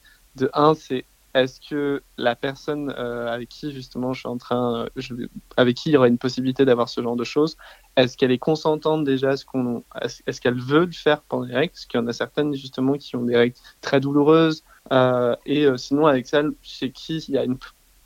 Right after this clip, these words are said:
possibilité, ben moi en fait j'ai aucun, euh, dégoût, euh, bien que je ne sois pas un vampire <laughs> et que je, ce n'est pas, euh,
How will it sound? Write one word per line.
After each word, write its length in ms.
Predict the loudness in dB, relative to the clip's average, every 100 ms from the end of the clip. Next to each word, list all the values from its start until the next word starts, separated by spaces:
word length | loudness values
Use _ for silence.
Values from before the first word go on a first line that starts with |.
| _ -2
possibilité, 720 | -2 -2 -8 -6 -4 -4 -4
ben 180 | -8 -8
moi 180 | -4 -2
en 80 |
fait 220 | -2 -8 -12
j'ai 140 | -18 _
aucun, 580 | 0 0 0 0 2 0
euh, 80 | -2 -8 -14 -20 -12 -4
dégoût, 640 | 2 4 4 2 4 6 6
euh, 500 | 2 -2 -6 -10 -2
bien 200 | 4 4
que 120 | 6
je 80 | 4
ne 60 | 4
sois 160 | 4 6
pas 200 | 6 6
un 80 | 4
vampire 680 | 2 0 -4 2 4 4 2 0 2 0 0 -2
<laughs> 540 | -4 -2 0 2 2
et 60 | 0
que 80 | -2
je, 400 | -2 -2 -2 -4
ce 60 | 0
n'est 100 | 0
pas, 340 | 2 4 4
euh, 60 | 2